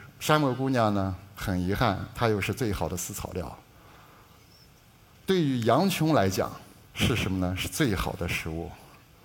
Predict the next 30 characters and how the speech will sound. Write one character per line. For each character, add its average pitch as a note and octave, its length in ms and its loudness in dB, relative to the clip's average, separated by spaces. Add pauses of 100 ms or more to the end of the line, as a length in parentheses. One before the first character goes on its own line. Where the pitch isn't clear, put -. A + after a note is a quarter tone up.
(420)
所 A#2+ 160 0
以 A2 120 2
也 F2+ 140 2
是 G2+ 160 -2
最 A2+ 200 -2
先 G2 380 0 (840)
消 F#2 220 -2
失 F2+ 200 -2
的。 - 200 -12
现 D#3 180 2
在 C#3+ 60 4
在 C3 160 2
完 A#2+ 240 4
全 C3 220 -2
自 C#3 160 -2
然 G#2 100 2
的 G#2+ 80 0
状 G#2+ 220 -2
况 G#2 240 -4
下， - 340 0
在 A2 120 0
沙 G#2+ 200 0
漠 G#2+ 140 0
里 F2 100 -4
面 E2+ 180 -4
是 - 160 -6
很 F2 220 -6
难 F2 160 -2
看 G#2 200 -4
到 F#2 200 0